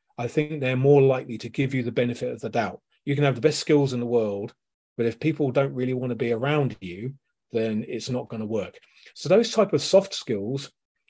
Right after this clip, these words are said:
at the beginning of my kind of career coaching, I used to have that as a secondary thing, almost like a, towards the end of the conversation. I've completely changed that round and I bring it up to the front, 'cause I would argue now, you know, if you've got a good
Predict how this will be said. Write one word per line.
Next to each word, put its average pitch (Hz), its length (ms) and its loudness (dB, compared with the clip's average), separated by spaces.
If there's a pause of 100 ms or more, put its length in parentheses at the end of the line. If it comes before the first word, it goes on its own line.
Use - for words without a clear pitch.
at 170 100 2
the 147 80 0
beginning 156 460 4
of 117 140 -2
my 120 220 -2
kind 113 260 -2
of 107 100 -4
career 113 280 -2
coaching, 113 680 -6 (360)
I 123 100 2
used 143 200 2
to 143 60 -4
have 135 300 0
that 127 240 0 (260)
as 123 160 -2
a 113 80 -8
secondary 113 560 0
thing, 95 260 -8
almost 151 360 2
like 120 180 0
a, 110 200 -4 (220)
towards 127 380 -2
the 113 160 -2
end 127 180 -2
of 104 60 -10
the - 80 -10
conversation. 113 680 -2 (360)
I've 143 120 -4
completely 147 360 0
changed 131 460 0
that 123 160 -4
round 127 280 -2
and 107 120 -4
I 117 100 -2
bring 120 220 0
it 113 80 -2
up 117 140 -4
to - 80 -10
the 101 80 -12
front, 117 300 -2 (480)
'cause 120 160 -2
I 135 80 6
would 143 140 6
argue 127 360 2
now, 113 460 -4 (260)
you 113 80 -6
know, 113 120 0
if 131 300 -2
you've 156 200 0
got 135 300 4 (360)
a 123 100 -10
good 139 500 4